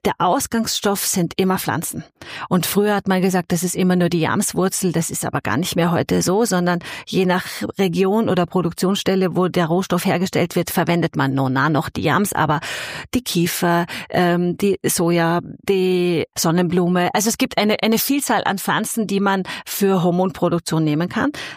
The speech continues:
Da wird sozusagen die Vorstufe aus der Pflanze gewonnen und dann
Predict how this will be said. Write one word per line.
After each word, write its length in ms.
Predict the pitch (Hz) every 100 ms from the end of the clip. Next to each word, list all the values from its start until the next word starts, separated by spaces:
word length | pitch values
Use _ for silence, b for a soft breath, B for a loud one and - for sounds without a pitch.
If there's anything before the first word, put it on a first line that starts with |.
| B
Da 200 | 190 175
wird 200 | 208 - - _ -
sozusagen 640 | 226 208 220 214 196 202 -
die 60 | 208
Vorstufe 720 | - 220 220 - 220 - 202
aus 140 | 196 -
der 120 | 196
Pflanze 460 | - 175 180 -
gewonnen 460 | 175 160 160 185 247
und 180 | - 156
dann 280 | 165 208 294